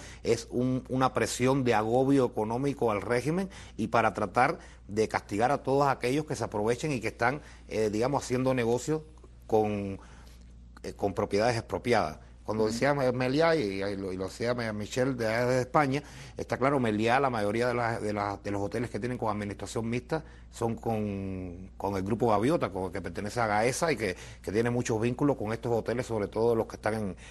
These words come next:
Speaker 1: en Varadero. Eh, ha trascendido a través de Nick Gutiérrez y a través de otros especialistas una lista de, de propiedades, digamos,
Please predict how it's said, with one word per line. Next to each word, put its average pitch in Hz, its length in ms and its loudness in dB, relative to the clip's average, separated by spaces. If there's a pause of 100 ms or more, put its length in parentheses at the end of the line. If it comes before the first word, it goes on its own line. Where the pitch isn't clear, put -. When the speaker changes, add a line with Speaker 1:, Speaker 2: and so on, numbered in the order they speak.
(160)
Speaker 1:
en 107 140 2
Varadero. 107 440 4 (460)
Eh, 120 280 2 (100)
ha 120 80 4
trascendido 165 680 4
a 139 40 0
través 113 240 2
de 131 120 0
Nick 127 160 -2
Gutiérrez 131 520 2
y 123 40 2
a 107 80 -2
través 104 220 0
de 120 40 2
otros 117 240 0
especialistas 113 720 -4
una 139 240 0
lista 139 360 0
de, 98 160 -2 (160)
de 101 140 -4
propiedades, 107 640 0 (300)
digamos, 107 380 0